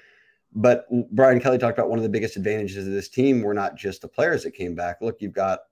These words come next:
five back on the starting line, you've got your running backs back, you got your starting quarterback, you got Malik back as a starter.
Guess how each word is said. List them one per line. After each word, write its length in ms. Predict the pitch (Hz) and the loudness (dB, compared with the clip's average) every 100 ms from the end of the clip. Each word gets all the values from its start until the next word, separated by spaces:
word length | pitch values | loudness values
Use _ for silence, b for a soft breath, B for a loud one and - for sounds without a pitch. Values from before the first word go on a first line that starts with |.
| _ _ | _ _
five 220 | 101 104 | -4 -2
back 180 | 101 98 | -4 -6
on 80 | 98 | -8
the 60 | 95 | -8
starting 280 | 95 98 | -6 -4
line, 380 | 95 92 90 92 | -4 -4 -4 -4
you've 80 | 87 | -6
got 140 | 92 87 | -6 -6
your 80 | |
running 260 | 92 95 92 | -4 -4 -4
backs 220 | 90 87 | -6 -6
back, 240 | 92 90 80 | -6 -6 -6
you 60 | |
got 80 | 90 | -6
your 80 | - | -6
starting 320 | - 95 80 | -6 -6 -6
quarterback, 500 | 95 92 87 90 87 | -6 -4 -4 -6 -8
you 60 | 87 | -8
got 240 | 95 90 | -8 -6
Malik 340 | 95 95 90 | -6 -4 -6
back 220 | - 92 92 | -6 -6 -6
as 100 | - | -10
a 60 | |
starter. 560 | 90 - 110 90 90 87 | -14 -6 -4 -2 -4 -6